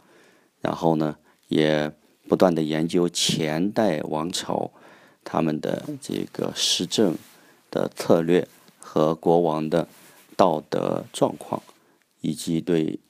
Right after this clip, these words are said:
后边的王有什么样的影响。我们也常常说是《资治通鉴》。但是呢，从圣经里看到说呀，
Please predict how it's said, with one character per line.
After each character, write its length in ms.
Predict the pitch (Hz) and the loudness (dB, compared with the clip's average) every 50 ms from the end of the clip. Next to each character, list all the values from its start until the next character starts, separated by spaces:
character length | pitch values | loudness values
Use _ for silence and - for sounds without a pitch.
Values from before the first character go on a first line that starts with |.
| _ _ _ | _ _ _
后 280 | - - - - 95 | -20 -2 2 4 4
边 300 | 78 73 82 82 80 80 | 4 4 0 -2 -2 -2
的 140 | 76 - - - _ _ _ _ _ - _ _ _ | -4 -6 -6 -8 _ _ _ _ _ -20 _ _ _
王 340 | 85 80 76 76 78 82 80 - - _ - | 0 2 2 2 0 -4 -6 -8 -10 _ 0
有 140 | 80 78 | 0 2
什 220 | 78 - - - 80 | 2 0 0 0 2
么 120 | 78 80 | 2 2
样 200 | 82 85 82 78 | 2 2 2 0
的 220 | 73 78 80 78 - _ _ _ _ _ _ _ _ | -2 -4 -6 -8 -12 _ _ _ _ _ _ _ _
影 240 | - - 76 80 101 | -2 0 2 2 2
响。 220 | 101 - - - - _ _ _ _ _ _ _ _ _ _ _ _ _ | 2 0 -4 -6 -8 _ _ _ _ _ _ _ _ _ _ _ _ _
我 100 | - 82 | 0 2
们 120 | 80 82 82 | 4 4 4
也 120 | 80 78 | 2 2
常 200 | - - 92 92 | 0 -4 -6 -6
常 220 | - 90 87 87 | -4 -2 0 0
说 340 | 85 - - - 95 85 85 | 0 -2 -2 0 2 2 2
是 220 | 85 - - 90 82 - | 0 -2 -2 -4 -4 -4
《资 160 | - - 107 | -2 -2 -2
治 180 | 95 - 101 90 | 0 2 0 0
通 280 | 80 - - 101 98 104 | 0 -2 -2 -4 -2 0
鉴》。 160 | - 107 92 - _ _ _ _ _ - - _ _ - - - - - - - - - - _ _ _ _ _ _ | 0 0 0 0 _ _ _ _ _ -20 -20 _ _ -20 -20 -20 -20 -20 -20 -20 -20 -20 -20 _ _ _ _ _ _
但 160 | - - 147 | 2 2 4
是 180 | 131 - - 165 | 4 4 4 4
呢， 100 | 147 131 | 4 4
从 120 | - - - | 2 0 -2
圣 200 | - - 170 135 | 2 4 4 4
经 220 | - - 127 127 117 | 4 4 2 4 2
里 80 | 82 | 2
看 260 | - - - 101 90 | 0 0 -2 0 0
到 160 | 82 - 50 - | 0 0 -2 -4
说 300 | - - - - - - | -6 -4 -2 0 2 2
呀， 220 | - - - - | 0 -2 -6 -12